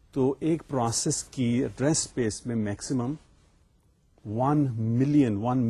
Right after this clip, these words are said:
meg پیجز ہو سکتے ہیں۔ ٹھیک ہے، اب ہم نے دیکھنا ہے کہ ہمارے لاجیکل ایڈریس کا سائز ہمیں پتہ ہے تھرٹی ٹو بٹس کا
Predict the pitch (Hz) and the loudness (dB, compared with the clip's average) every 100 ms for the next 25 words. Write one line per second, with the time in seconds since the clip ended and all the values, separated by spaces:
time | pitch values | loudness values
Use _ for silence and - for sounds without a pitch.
0 | 117 131 117 101 - _ _ _ _ _ | 4 4 2 -2 -16 _ _ _ _ _
1 | - 117 107 101 87 - 82 - 82 _ | -2 -2 -2 -6 -10 -12 -16 -16 -20 _
2 | - 139 151 - 165 175 190 196 160 120 | -8 -8 -6 -6 -4 0 4 4 4 2
3 | - 127 104 - _ _ _ _ _ _ | 0 -2 -2 -8 _ _ _ _ _ _
4 | _ _ 147 139 139 135 - _ _ _ | _ _ 2 4 4 2 -4 _ _ _
5 | _ _ _ - 107 113 123 139 - - | _ _ _ -10 -2 0 2 0 -2 -6
6 | _ - 113 113 143 135 139 - - 131 | _ -2 0 0 -2 0 -2 -2 -4 -4
7 | - 104 123 135 131 113 131 120 117 117 | 0 0 2 0 0 -2 -2 -4 -8 -6
8 | 123 120 - - 120 | -4 -4 -6 -6 -6